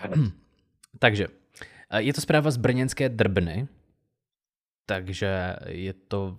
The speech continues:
vlastně zdroj číslo jedna pro spolehlivé brněnské informace. A ta zpráva zní: "Na muže z Brněnska přišla policie, protože známou ohnul přes koleno a naplácal jí na zadek." A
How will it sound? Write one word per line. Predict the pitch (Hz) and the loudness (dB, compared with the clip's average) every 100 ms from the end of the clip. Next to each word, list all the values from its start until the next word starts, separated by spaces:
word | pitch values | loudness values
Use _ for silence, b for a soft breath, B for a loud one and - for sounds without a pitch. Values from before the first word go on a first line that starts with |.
| - | -8
vlastně | 95 - 101 82 | -8 -4 -4 -4
zdroj | 98 92 101 101 | -4 0 2 0
číslo | - 113 - 104 | -4 -6 -4 -2
jedna | 101 95 98 | 0 0 -2
pro | 95 - | -4 -8
spolehlivé | - 90 92 98 95 92 | -8 -4 -2 -2 -2 -2
brněnské | 92 92 95 - 98 | -2 -2 -4 -6 -6
informace. | 92 92 95 95 - 101 - _ b b b b b b b b b b | -4 -4 -4 -4 -4 -6 -6 _ b b b b b b b b b b
A | - | -2
ta | 117 | 0
zpráva | - 113 117 | 2 4 4
zní: | 113 110 92 - | 4 2 0 0
"Na | 113 117 | 2 4
muže | 113 135 180 | 6 4 4
z | 165 | 4
Brněnska | 151 185 170 - 95 92 | 4 6 4 2 -2 -2
přišla | - - 123 | -4 -4 0
policie, | 98 90 - 92 80 - _ - - | 2 2 0 -4 -4 -8 _ -20 -6
protože | 101 - 113 120 | -4 0 2 2
známou | 95 107 113 127 156 160 | 4 6 6 8 6 4
ohnul | - 123 113 127 139 143 | 2 2 4 4 4 2
přes | - 113 | -2 -6
koleno | - 110 110 117 110 | -2 0 2 0 0
a | |
naplácal | 107 117 117 120 117 | 0 2 0 0 0
jí | 113 | 0
na | 113 | 2
zadek." | 120 - - - _ _ _ _ _ _ _ _ _ _ _ _ _ _ _ b b b b - | 0 -2 -18 -20 _ _ _ _ _ _ _ _ _ _ _ _ _ _ _ b b b b -2
A | 101 98 | 0 0